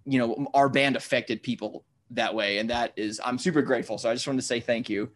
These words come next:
And I think everyone deserves to have that experience, and I hope they get it.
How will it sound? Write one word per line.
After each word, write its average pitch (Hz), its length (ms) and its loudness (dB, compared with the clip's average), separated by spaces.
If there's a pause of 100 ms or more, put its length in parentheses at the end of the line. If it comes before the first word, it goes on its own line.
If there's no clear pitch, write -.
(280)
And 123 100 2
I 123 60 4
think 135 220 2
everyone 123 360 4
deserves 113 400 -2
to 110 80 -2
have 113 140 0
that 104 140 0
experience, 101 560 -4
and 110 80 -4
I 107 80 -2
hope 113 120 -4
they 107 120 -4
get 110 160 -4
it. 110 200 -8